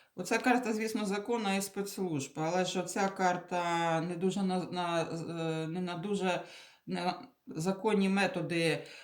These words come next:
ведення цього розслідування вказують. Ну, от, е, карта Всесвіта, це до кінця його земного шляху. За ним уже буде тягтися, тягтися і тягтися о-, о-,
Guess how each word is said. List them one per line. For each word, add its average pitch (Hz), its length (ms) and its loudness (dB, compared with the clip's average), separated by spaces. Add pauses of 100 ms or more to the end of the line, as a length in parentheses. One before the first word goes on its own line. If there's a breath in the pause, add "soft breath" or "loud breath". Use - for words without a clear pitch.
(120)
ведення 180 500 2
цього 208 300 0
розслідування 185 760 0
вказують. 139 460 -2
Ну, 254 180 2
от, 311 220 -2
е, 226 240 4 (200)
карта 254 260 4
Всесвіта, 247 520 0
це 254 200 0
до 208 140 0
кінця 220 420 -2
його 190 240 2
земного 185 500 -4 (100)
шляху. 165 420 -6
За 151 80 -6
ним 202 220 -4
уже 170 180 -2
буде 165 260 -4
тягтися, 190 720 -2 (580 loud breath)
тягтися 247 600 2
і 202 140 6
тягтися 226 960 2 (600 loud breath)
о-, 202 140 0
о-, 190 320 4